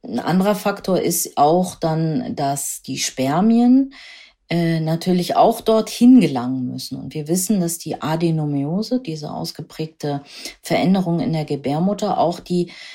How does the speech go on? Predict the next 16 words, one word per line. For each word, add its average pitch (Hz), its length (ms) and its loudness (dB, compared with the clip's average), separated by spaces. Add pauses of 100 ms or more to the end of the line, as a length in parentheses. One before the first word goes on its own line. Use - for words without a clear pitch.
(160)
Beweglichkeit, 190 1300 0
die 160 100 0
Eigenbeweglichkeit 180 1200 0
der 165 80 -2
Gebärmutter 160 640 -4
verändert. 165 720 -2
Es 180 140 -6
gibt - 180 -14
nämlich 165 380 -2
normalerweise 151 680 -2
einen 135 200 -4
gerichteten 151 600 -8
Spermientransport, 185 1200 -4 (480)
der 185 500 2
auch 175 420 -2 (420)
die 156 440 -2